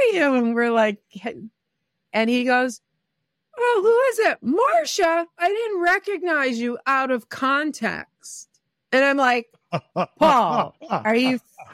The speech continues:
fucking kidding me? Out of context?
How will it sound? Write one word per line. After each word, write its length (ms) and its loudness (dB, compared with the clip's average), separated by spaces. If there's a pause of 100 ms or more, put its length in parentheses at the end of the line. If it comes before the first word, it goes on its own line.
(300)
fucking 500 0
kidding 440 0
me? 460 -2 (560)
Out 240 2
of 160 -4
context? 800 0